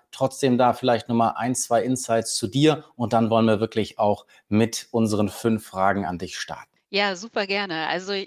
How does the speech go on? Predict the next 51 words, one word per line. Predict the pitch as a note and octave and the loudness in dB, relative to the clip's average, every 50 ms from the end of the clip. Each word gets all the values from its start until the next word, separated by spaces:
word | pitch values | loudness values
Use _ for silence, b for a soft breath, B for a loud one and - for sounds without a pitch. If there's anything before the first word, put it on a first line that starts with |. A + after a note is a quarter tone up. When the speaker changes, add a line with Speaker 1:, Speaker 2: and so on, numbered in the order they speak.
| - - | -10 -8
Speaker 2:
ja, | - G3+ A3+ A#3+ G#3 E3 | -4 -2 -2 -2 -2 -4
wie | E3+ F#3+ | -6 -12
du | G3 | -14
sagst, | G3 F#3+ B3+ G#3+ A3 G#3 - - | -10 -6 -4 -4 -4 -4 -6 -12
ich | F3+ - A#3+ | -10 -8 -8
hä-, | - - | -6 -6
hätte | - F3 G3+ - A3 | -8 -10 -10 -10 -10
ich | G#3 | -10
niemals | A3+ C4 B3+ A3+ G#3 - - - | -8 -6 -4 -4 -6 -6 -10 -12
gedacht, | F#3+ E3 F#3 F#3+ - - | -6 -4 -4 -4 -4 -8
dass | G3 F3+ - | -12 -14 -14
ich | F#3 F3+ C#3+ | -16 -16 -16
so | G3+ G3 | -14 -10
lange | A3 A3 F#3+ F#3+ A3 A#3 A#3 A3+ | -6 -4 -4 -4 -4 -6 -8 -8
bei | G#3+ F#3 | -6 -6
einer | E3 D3+ E3+ G3 G3+ G#3 | -4 -4 -4 -6 -6 -8
Firma | - - - G#3+ G#3+ A#3+ A3+ A3+ A3+ G3 | -10 -8 -8 -8 -6 -6 -6 -6 -6 -6
und | F#3+ - | -6 -6
bei | F3+ | -4
einem | F3 E3+ F3 F#3+ F#3+ | -4 -4 -6 -8 -10
Thema | - - - G3+ G#3+ A3+ A3+ A3+ | -10 -10 -10 -8 -8 -8 -8 -8
bleibe. | A3+ G#3+ G3+ G#3+ A3+ A#3 A#3+ B3 C#4 D4 C#4 - - | -8 -8 -6 -6 -6 -6 -4 -4 -4 -6 -6 -8 -10
Also, | - F#3+ F#3 | -10 -10 -10
es | F3+ - - | -12 -12 -12
sind | G#3 G3+ G#3 | -12 -12 -10
jetzt | G#3+ F#3+ - | -12 -12 -12
wirklich | F#3+ G3+ - F#3+ F#3+ | -12 -12 -10 -8 -8
schon | - - F#3+ F#3 F3+ B B B B B B | -8 -8 -8 -10 -12 B B B B B B
fast | _ - - - G#3 - - - - | _ -12 -10 -10 -10 -10 -12 -14 -14
zwanzig | - - E3+ F#3+ B3+ - - - F3 E3 E3+ | -6 -4 -2 -2 -2 -4 -8 -10 -8 -8 -4
Jahre. | D#3+ D3+ D#3 E3 E3+ G3+ A#3+ B B B B B B B B _ - | -2 -2 0 0 0 -2 -4 B B B B B B B B _ -8
Und, | E3+ F3 F3+ F3+ F3 F#3+ F#3+ F#3 F3+ - - - | -6 -4 -4 -4 -6 -8 -12 -12 -10 -8 -8 -6
äh, | - E3+ E3+ E3+ E3+ D#3+ - - - _ _ | -6 -4 -4 -4 -6 -8 -10 -14 -20 _ _
bei | - F#3 G3 | -6 -6 -2
mir | A3 A#3+ A#3+ | 0 2 2
ja | G#3 F#3+ | 2 2
dreht | F#3+ - G#3 G#3+ - | 0 -2 -6 -8 -8
sich | - F#3+ F#3+ F3+ - - | -8 -10 -10 -10 -12 -12
beruflich | F#3 G3 A3+ A#3+ - F#3+ F#3+ - | -10 -10 -10 -8 -8 -6 -4 -2
alles | - E3+ G3 G3 - | -2 -2 -2 -4 -8
um | E3 F3+ | -10 -10
das | F3 F3 - | -10 -10 -10
Thema | - - F3+ F3 E3+ E3+ | -10 -10 -8 -6 -6 -6
Klimaschutz | - - - G#3+ G#3+ G#3 G#3 G3+ - - G3 F#3 F#3+ - - - - - - | -6 -8 -8 -8 -8 -8 -6 -6 -6 -6 -6 -8 -10 -10 -8 -8 -10 -8 -8
und | - F3 E3+ F3+ E3+ | -8 -10 -10 -10 -12
vor | - - D#3 | -10 -6 -4
allen | D3+ E3 F#3 | -4 -4 -4
Dingen | F#3 F3+ | -6 -8
Klimaschutz, | - F#3+ F#3+ F#3 F#3 - F3+ D#3+ - - | -8 -6 -6 -6 -6 -6 -8 -12 -12 -8
der | - D#3 D#3 D3 | -6 -6 -6 -4
wirkt. | E3 A3 D#4 - - - - - - | -2 -2 -2 -4 -4 -8 -10 -10 -12